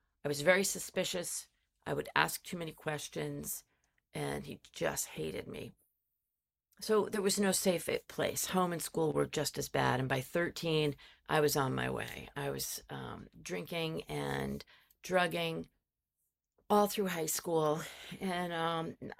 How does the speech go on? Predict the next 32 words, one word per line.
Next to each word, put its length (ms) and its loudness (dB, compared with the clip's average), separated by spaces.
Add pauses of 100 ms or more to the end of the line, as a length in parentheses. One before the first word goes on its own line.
(100)
uh, 360 -4
began 360 0
to 100 -4
live 220 -2
with 120 -6
the 80 -10
perception, 600 -4
you 80 -4
know, 140 -2 (1040)
frankly, 360 -2 (600)
the 80 -6
danger 480 0
really 340 2
was 520 4
everywhere. 640 -2 (1040)
There 80 6
was 140 0
this 180 0
thing 180 4
that 180 -2
they 100 0
kept 340 -4
teaching 300 -4
in 80 -8
school. 480 0 (280)
Human 320 2
beings 340 4
have 200 0
two 220 0
responses 760 2
to 100 -6
stress, 600 -4